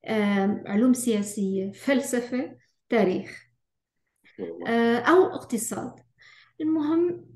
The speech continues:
Speaker 1: آه، عفوا، لا، الاقتصاد لسه ما كان حتى داخل وارد بال-، بالموضوع. آه، فقالت لي: "بتعرف نحن بيقولوا هذا ما بطعمي عيش، هاي ال-، <laughs> هاي الفروع ما بطعمي عيش." قلت لها: "ممكن، بس أنا حاببتها."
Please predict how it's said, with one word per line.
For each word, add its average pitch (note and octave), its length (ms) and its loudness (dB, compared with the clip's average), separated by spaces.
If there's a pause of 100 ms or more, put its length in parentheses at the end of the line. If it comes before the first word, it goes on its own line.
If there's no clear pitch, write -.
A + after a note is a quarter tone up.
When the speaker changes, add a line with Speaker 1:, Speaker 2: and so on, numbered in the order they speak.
(100)
Speaker 1:
آه، C4 40 2
عفوا، C4+ 360 0
لا، A#3 200 0
الاقتصاد C4 420 -2
لسه B3+ 220 0
ما C4+ 80 4
كان A3+ 160 -2
حتى - 280 -10
داخل F#3+ 440 -6
وارد F#3+ 340 -2
بال-، - 180 -6
بالموضوع. - 680 -2 (680)
آه، A3+ 180 0
فقالت C#4 480 -2
لي: B3+ 320 4
"بتعرف C4 280 0
نحن B3 180 0
بيقولوا G#3+ 320 0
هذا G#3+ 180 0
ما G#3 180 0
بطعمي G#3+ 420 0
عيش، - 540 -8 (140)
هاي G3 120 0
ال-، - 360 -6 (280)
<laughs> - 320 0
هاي B3 160 8
الفروع B3 420 6
ما E3 100 6
بطعمي G#3+ 520 2
عيش." B3+ 300 -2 (420)
قلت C4 140 2
لها: E4 240 8
"ممكن، E4+ 240 4
بس D#4 140 0
أنا C#4 140 2
حاببتها." C4+ 880 2